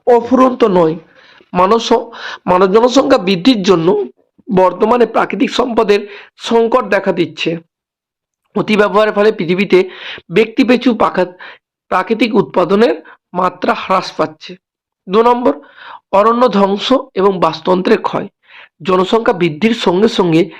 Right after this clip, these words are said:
শিল্প স্থাপন, বাসস্থান প্রতিষ্ঠা, বনজ দ্রব্য যেমন কাঠ, মধু আহরণ, কৃষি জমির বিস্তার, গবাদি পশুর চারণভূমি বৃদ্ধি প্রভৃতি নানা কারণে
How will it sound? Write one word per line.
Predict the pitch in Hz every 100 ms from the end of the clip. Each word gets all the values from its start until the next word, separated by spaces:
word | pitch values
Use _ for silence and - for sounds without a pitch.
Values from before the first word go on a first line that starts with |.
| -
শিল্প | - 202 185 196
স্থাপন, | - - 143 170 170 - _ -
বাসস্থান | 170 170 - 226 - 214 220 269
প্রতিষ্ঠা, | 180 214 202 - 170 165 - - _ 170
বনজ | 175 190 185
দ্রব্য | 202 165 170 165 170 175
যেমন | 175 170 170 170
কাঠ, | 175 175 175
মধু | 165 160 160 196
আহরণ, | - 170 180 165 156 156 - - - -
কৃষি | 220 226
জমির | 196 214 226
বিস্তার, | 180 175 - 196 156 165
গবাদি | 175 190 190 165
পশুর | - 190 - 240 - - - _ -
চারণভূমি | 185 214 226 214 233
বৃদ্ধি | 185 180 143 160 170 175 _
প্রভৃতি | 196 202 240 247
নানা | 196 170 190
কারণে | 208 185 160 170